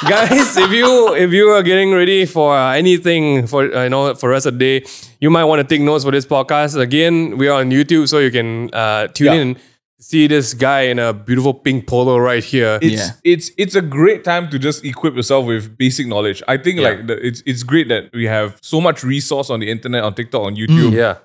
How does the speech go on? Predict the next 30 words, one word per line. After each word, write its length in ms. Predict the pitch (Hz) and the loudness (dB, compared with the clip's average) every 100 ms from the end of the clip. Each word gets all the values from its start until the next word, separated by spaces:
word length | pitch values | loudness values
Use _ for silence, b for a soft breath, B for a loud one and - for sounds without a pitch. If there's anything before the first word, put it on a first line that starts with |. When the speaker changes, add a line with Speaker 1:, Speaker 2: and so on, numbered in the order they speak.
| - | -8
Speaker 2:
Like, 120 | 120 | -6
you 80 | 120 | -4
know, 140 | 131 | -2
like, 180 | 117 107 | -2 0
what 160 | 127 127 | -2 -2
Sean 200 | 135 127 | -2 -2
does 140 | 123 | -2
on 100 | 110 | -2
his 100 | 98 | -6
channel. 380 | - 117 117 113 | -4 -2 0 -2
But 100 | 113 | -2
sometimes 400 | 170 190 208 185 | -2 0 -2 0
I 100 | 135 | 0
know 220 | 143 165 | 0 0
a 60 | 139 | 0
lot 100 | 151 | -2
of 120 | 131 | -2
us 100 | 165 | -4
are 220 | 113 120 | -2 -2
not 440 | 127 127 131 147 - | -2 -2 -2 -2 -2
proactive 380 | 147 123 139 120 | -2 -2 -4 -6
enough 240 | 113 120 | -6 -6
to 80 | 120 | -6
wanna 280 | 104 113 120 | -4 -4 -6
go 160 | 101 | -6
and 140 | 117 104 | -6 -6
search 320 | - 131 127 | -4 -4 -4
these 200 | 123 120 | -8 -6
things. 320 | - 131 185 | -4 -4 -4
Speaker 1:
Yeah, 260 | 302 123 | -4 -4